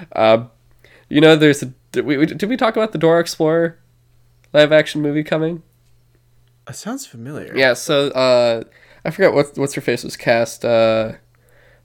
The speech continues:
Speaker 1: uh, Isabel Moner, Moner, I believe that's her name, uh, was cast as Dora. But you're gonna lo-, do you, you know the show, right? Dora the
Speaker 2: Yeah.
Speaker 1: Explorer. It's got, like, the little monkey with the boots,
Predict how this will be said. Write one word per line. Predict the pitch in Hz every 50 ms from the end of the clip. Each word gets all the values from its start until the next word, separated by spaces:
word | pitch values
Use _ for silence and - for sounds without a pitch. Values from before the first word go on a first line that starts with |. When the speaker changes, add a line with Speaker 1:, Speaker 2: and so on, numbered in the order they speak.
| - -
Speaker 1:
uh, | - 50 - - - - - - - - -
Isabel | 143 147 143 170 156 165 156 147 135
Moner, | 123 117 117 123 139 147 151 147 - - _ _ - _ _ _ _ _ -
Moner, | 143 131 120 120 127 135 143 147 147 - _ _ _ _ - _ -
I | - 113
believe | 127 123 110 107
that's | 113 113 -
her | -
name, | 110 110 113 117 117 - - -
uh, | 113
was | 113 113 -
cast | - 135 113 - - -
as | 110 104 107
Dora. | - 98 107 107 113 135 139 - _ - - - - - _
But | - 127 120 -
you're | 127 127
gonna | 135 139 135
lo-, | 131 127 127 -
do | - 135 127 - 175
you, | 220 233 262
you | 311
know | 349 294 208
the | 143
show, | 123 - - 131 113 110
right? | 107 110 123 127 - -
Dora | - 127 127
the | 123
Speaker 2:
Yeah. | 123
Speaker 1:
Explorer. | 123 - 127 131 131 131 131
It's | 131 -
got, | - 127 120
like, | 117 117 -
the | 131
little | 123 120 117
monkey | 117 120 123 123 131
with | 120 120 120
the | 123
boots, | 107 101 117 117 123 123 - - - -